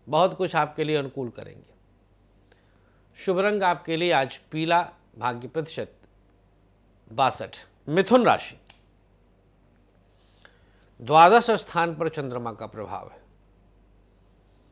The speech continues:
पढ़ाई बहुत अच्छी स्थिति में नहीं है, शिक्षा थोड़ा सा संभल कर चलने की आवश्यकता है।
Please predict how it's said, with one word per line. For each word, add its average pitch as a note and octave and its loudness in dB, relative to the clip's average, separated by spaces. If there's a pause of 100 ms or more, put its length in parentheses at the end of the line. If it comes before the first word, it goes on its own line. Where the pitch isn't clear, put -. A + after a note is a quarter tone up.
(1200)
पढ़ाई E3 2 (880)
बहुत C#3+ -2
अच्छी D#3 -6
स्थिति D3+ -6
में D3 -2
नहीं C#3 -4
है, - -20 (440)
शिक्षा C#3 -2 (1300)
थोड़ा D#3 2
सा D#3+ -2
संभल E3 -4
कर E3+ -2
चलने D3+ -4
की C#3 -6
आवश्यकता A#2+ -4
है। - -18